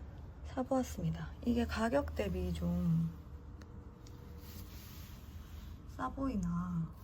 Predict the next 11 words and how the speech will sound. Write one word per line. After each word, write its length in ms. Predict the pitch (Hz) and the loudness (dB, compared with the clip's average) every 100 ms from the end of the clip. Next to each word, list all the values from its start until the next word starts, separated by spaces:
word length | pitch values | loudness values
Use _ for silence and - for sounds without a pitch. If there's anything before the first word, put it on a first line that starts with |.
| - - - | -12 -12 -10
생각을 320 | 262 262 262 269 | -6 -4 -2 2
했는데, 520 | 294 269 247 285 269 - - - - - - - - - - - - - - - - - 254 | 2 2 -2 -2 -4 -4 -8 -8 -8 -8 -10 -10 -10 -10 -10 -10 -10 -10 -10 -10 -10 -4 0
막상 460 | 247 247 - 262 | 0 0 2 4
입으니까 720 | 226 214 233 214 - 240 214 - | 4 2 0 0 0 0 0 -4
괜찮은 400 | 214 - 220 196 | -6 -4 -2 -2
것 140 | 190 | -2
같아요. 420 | 170 165 - - - - - - - - - - - - - - - - - | -4 -4 -6 -8 -10 -10 -10 -8 -8 -8 -8 -8 -8 -8 -8 -10 -12 -8 -6
가방은 840 | - 208 208 202 220 285 311 370 - - - - - - - - - | -2 2 2 2 4 4 4 0 -4 -6 -8 -8 -6 -8 -8 -6 -2
요 440 | 220 196 196 226 302 - | 0 2 2 0 -2 -4
샤넬 580 | - - 277 262 254 220 - | -6 0 4 6 6 4 2
월렛을 880 | 190 185 185 185 180 190 285 311 | 2 2 2 0 0 0 0 0